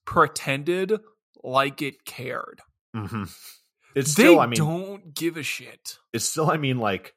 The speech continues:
Speaker 2: you know, sharks on a mountain, but, like,
Speaker 1: Oh, yeah, no,
Speaker 2: eh.
Speaker 1: it's still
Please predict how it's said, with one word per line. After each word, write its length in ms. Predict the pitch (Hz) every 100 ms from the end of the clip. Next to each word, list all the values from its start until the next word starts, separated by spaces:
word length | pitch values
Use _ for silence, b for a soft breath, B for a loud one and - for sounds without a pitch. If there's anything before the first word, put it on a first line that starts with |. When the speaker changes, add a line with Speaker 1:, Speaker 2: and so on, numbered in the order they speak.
| -
Speaker 2:
you 100 | 107
know, 280 | 87 85 - _
sharks 680 | - - 110 107 - - - _ -
on 100 | 98
a 60 | 87
mountain, 640 | 95 104 107 78 80 76 _ _ _ _
but, 200 | 120 110
like, 320 | 107 101 92 117
Speaker 1:
Oh, 220 | 156 127
yeah, 340 | 117 127 113
no, 120 | 113 131
Speaker 2:
eh. 200 | 131 131
Speaker 1:
it's 100 | 123
still 240 | 202 185